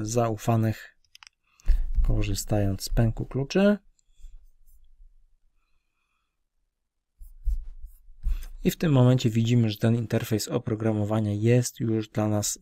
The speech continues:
mm, jest już dla nas dostępny. Teraz, jeżeli byśmy chcieli zmodyfikować inne ustawienia, mm, samej maszyny wirtualnej, to oczywiście wracamy do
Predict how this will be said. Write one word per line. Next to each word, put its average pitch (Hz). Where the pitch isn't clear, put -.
mm, 104
jest 123
już 113
dla 110
nas 104
dostępny. 101
Teraz, 120
jeżeli 175
byśmy 143
chcieli 127
zmodyfikować 131
inne 139
ustawienia, 107
mm, 104
samej 139
maszyny 117
wirtualnej, 123
to 127
oczywiście 117
wracamy 113
do 110